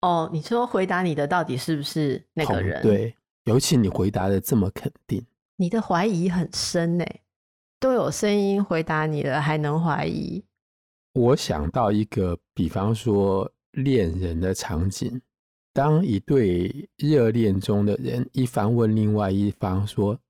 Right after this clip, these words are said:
Speaker 2: ：“你爱我吗？你爱我吗？”对方爱，
Speaker 1: 爱。
Speaker 2: “嗯，好。”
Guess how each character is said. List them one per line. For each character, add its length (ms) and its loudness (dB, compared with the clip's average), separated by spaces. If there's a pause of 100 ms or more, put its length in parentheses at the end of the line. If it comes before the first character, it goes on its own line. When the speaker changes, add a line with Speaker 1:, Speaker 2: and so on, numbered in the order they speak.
Speaker 2:
：“你 280 0
爱 180 0
我 180 0
吗？ 340 -2
你 200 0
爱 100 0
我 160 -2
吗？” 320 -8
对 100 2
方 80 0
爱， 180 0
Speaker 1:
爱。 260 -8 (240)
Speaker 2:
“嗯， 280 2
好。” 240 -8